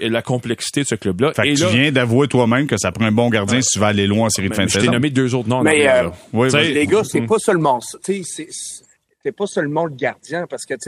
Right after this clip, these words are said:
Speaker 3: sais, n'importe quel bon gardien se serait fait marquer, euh, de la sorte lors du dernier match qu'il a é-, éliminé. Tu sais, un bon gardien, il se, la situation comme c'était, où t'as un joueur qui est tout seul dans l'enclave,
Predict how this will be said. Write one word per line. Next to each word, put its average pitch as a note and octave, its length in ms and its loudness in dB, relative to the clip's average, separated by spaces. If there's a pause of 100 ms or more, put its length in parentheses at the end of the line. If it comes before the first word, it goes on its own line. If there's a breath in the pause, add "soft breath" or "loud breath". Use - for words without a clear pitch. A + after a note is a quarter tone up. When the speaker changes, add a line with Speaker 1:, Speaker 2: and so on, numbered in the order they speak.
(140)
Speaker 3:
sais, D3 100 -12
n'importe F3+ 400 -2
quel F#3+ 140 -2
bon D#3+ 220 -2
gardien D3+ 360 0
se C3 160 -8
serait - 180 -6
fait D3+ 160 -4
marquer, D#3 520 -4 (300)
euh, A#2 520 2
de A2+ 100 -10
la B2+ 140 2
sorte - 320 -4 (180)
lors C#3+ 280 2
du - 180 -12
dernier C3+ 320 2
match D3 440 -2
qu'il C#3 220 -4
a C3+ 80 4
é-, C3 320 0
éliminé. C3 600 0 (260 soft breath)
Tu F#3 140 4
sais, F#3 80 4
un D3+ 160 4
bon F#3 140 4
gardien, F3+ 400 2 (100)
il C#3+ 140 -8
se, D3 420 -6 (160)
la D#3 240 2
situation A3 680 -2
comme E3 200 0
c'était, F#3 520 0 (420 soft breath)
où G3+ 240 4
t'as D3 160 2
un C#3+ 100 2
joueur F3+ 340 0
qui D#3 100 -4
est - 120 -6
tout G#3 160 0
seul G#3+ 300 2
dans E3+ 180 2
l'enclave, E3+ 640 0